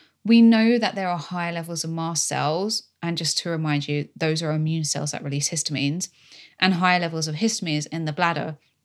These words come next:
of people with interstitial cystitis. And so by stabilizing the mast cells, which is how quercetin acts as an antihistamine, it's, it kind of calms down those mast cells,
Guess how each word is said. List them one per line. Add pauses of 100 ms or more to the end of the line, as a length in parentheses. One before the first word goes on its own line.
(100)
of
people
with
interstitial
cystitis. (480)
And
so
by
stabilizing
the
mast
cells,
which
is
how
quercetin
acts
as
an
antihistamine,
it's,
it
kind
of
calms
down
those
mast
cells,